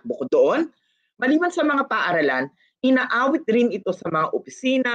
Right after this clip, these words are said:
o sa mga industriya bago magsimula ang kanilang trabaho.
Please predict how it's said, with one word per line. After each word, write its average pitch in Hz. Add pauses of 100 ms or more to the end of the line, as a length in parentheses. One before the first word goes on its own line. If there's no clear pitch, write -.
o 175
sa 165
mga 143
industriya 135 (400)
bago 220
magsimula 247 (400)
ang 269
kanilang 156
trabaho. 104